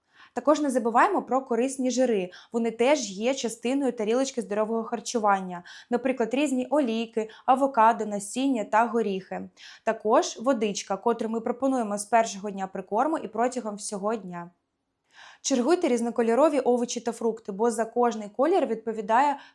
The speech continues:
певний фітонутрієнт, котрий, в свою чергу, відповідає за певні функції в організмі малюка.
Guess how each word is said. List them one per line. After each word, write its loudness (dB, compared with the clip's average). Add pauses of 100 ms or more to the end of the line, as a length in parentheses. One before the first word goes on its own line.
певний 2
фітонутрієнт, -4 (220)
котрий, 4
в -12
свою -2
чергу, -2
відповідає 0
за -4
певні 0
функції -6
в -6
організмі -6
малюка. -4